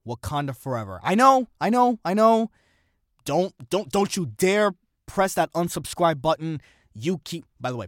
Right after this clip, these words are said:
subscribe. D-, just, just hear me out. Hear me out. I understand with the tragic passing of Chadwick Boseman, I understand the director had a difficult task, especially with making this movie.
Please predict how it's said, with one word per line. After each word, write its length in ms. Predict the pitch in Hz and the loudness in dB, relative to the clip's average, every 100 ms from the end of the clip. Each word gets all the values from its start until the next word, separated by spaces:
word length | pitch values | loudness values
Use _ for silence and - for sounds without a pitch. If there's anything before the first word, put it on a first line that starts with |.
| _ | _
subscribe. 420 | - - 95 78 _ _ _ - 107 - | -18 -14 -14 -16 _ _ _ -20 -20 -8
D-, 160 | 160 135 | -8 -6
just, 300 | 123 175 - _ _ _ | 0 0 0 _ _ _
just 300 | - 165 - _ | -6 -4 -6 _
hear 220 | 151 185 285 | -4 0 2
me 100 | 269 | 2
out. 240 | 98 - - | -2 -10 -6
Hear 120 | 190 | -2
me 120 | 202 | -2
out. 200 | 110 - _ _ _ _ _ _ _ _ _ _ _ _ _ _ _ | -4 -8 _ _ _ _ _ _ _ _ _ _ _ _ _ _ _
I 160 | 135 160 | -2 0
understand 680 | 196 202 - 196 190 185 185 - | 0 -4 0 2 2 2 -2 -6
with 200 | 143 139 | -8 -6
the 80 | 131 | -10
tragic 420 | - 156 151 - | -4 -4 -4 -10
passing 420 | 160 147 - 147 | -4 -4 -4 -10
of 80 | 120 | -8
Chadwick 440 | - 143 135 123 | -6 -6 -6 -8
Boseman, 580 | 131 127 113 127 123 120 - _ _ _ | -6 -8 -6 -6 -4 -6 -10 _ _ _
I 140 | 123 135 | -6 -4
understand 580 | 147 - 165 151 147 | -6 -6 -4 -4 -4
the 80 | 139 | -6
director 800 | 120 131 135 131 - 135 131 127 - _ _ _ | -6 -4 -4 -6 -8 -6 -4 -4 -8 _ _ _
had 560 | - 143 131 127 127 - | -8 -6 -4 -6 -8 -12
a 420 | 127 123 120 117 110 | -10 -6 -6 -8 -8
difficult 460 | - 160 165 160 | -6 -6 -6 -10
task, 480 | - 151 127 120 - _ | -8 -6 -6 -8 -12 _
especially 400 | 120 - 131 143 | -14 -8 -8 -6
with 200 | 123 120 | -8 -8
making 240 | 127 117 113 | -10 -10 -10
this 160 | 107 | -10
movie. 360 | 110 95 73 | -12 -12 -16